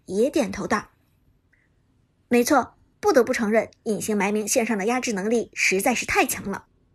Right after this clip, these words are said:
就连堂堂主播杀手长歌都被他给杀怕了，被逼到换路，这也实在是奇耻大辱了。”然而，两名解说的话音未落，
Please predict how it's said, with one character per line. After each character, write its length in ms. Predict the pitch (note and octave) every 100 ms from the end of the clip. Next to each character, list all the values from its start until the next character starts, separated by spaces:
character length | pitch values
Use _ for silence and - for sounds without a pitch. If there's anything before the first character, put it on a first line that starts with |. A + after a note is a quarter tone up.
| _ _ -
就 100 | G#4+
连 160 | D#4+
堂 180 | E4 C#4
堂 240 | C#4+ C4 - -
主 200 | G#3+ -
播 180 | G#3+
杀 160 | B3 C#4+
手 120 | B3+
长 260 | - G3 B3+
歌 300 | E4+ F#4 - _ -
都 160 | B3+
被 160 | A3 A3
他 160 | A#3+
给 100 | A#3
杀 220 | - B3 B3
怕 220 | D#4+ A#3+
了， 200 | E3+ - _ _ _
被 160 | - F#3+
逼 180 | - G#3
到 120 | -
换 240 | F#3 C4+ A#3
路， 300 | E4+ - _ _ _ _ _
这 140 | - C4
也 100 | A3+
实 180 | - A3
在 320 | C#4+ A3+ -
是 180 | - B3
奇 220 | - G#3+
耻 160 | C#4 -
大 260 | E4+ E4+
辱 220 | G#3+ - -
了。” 280 | - - - _ _ _ _ _ _ _ _ _ _ _ _ _ _ _ _ _ _ _ _ _
然 340 | - D4 E4 D4
而， 180 | D4+ - _ -
两 260 | A#3 G3
名 200 | G#3 C4
解 200 | E4 -
说 120 | -
的 80 | A3
话 180 | A3+ C#4
音 160 | A#3 D4+
未 120 | F#4+
落， 300 | G3+ A#3 -